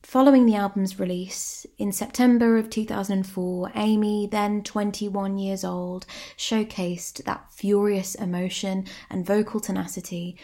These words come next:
within her live rendition of You Sent Me Flying at the New Pop Festival in Germany.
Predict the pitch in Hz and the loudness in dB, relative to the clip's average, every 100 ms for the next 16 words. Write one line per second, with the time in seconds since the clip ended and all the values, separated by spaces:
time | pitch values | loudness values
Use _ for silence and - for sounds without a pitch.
0 | - _ _ 208 196 185 180 180 196 214 | -20 _ _ -2 0 0 0 0 0 2
1 | 214 214 202 185 - 175 175 - 190 214 | 2 0 -2 -4 -4 -4 -4 -6 -2 2
2 | 220 214 226 190 - 170 170 170 175 - | 2 2 -2 -4 -4 -4 -4 -4 -8 -12
3 | - - - 196 190 208 208 208 - - | -20 -10 -6 0 2 4 2 -2 -8 -10
4 | - 175 - 175 175 170 175 - 180 170 | -10 -8 -8 -6 -4 -4 -6 -6 -6 -4
5 | 170 160 165 180 - | -8 -8 -10 -12 -14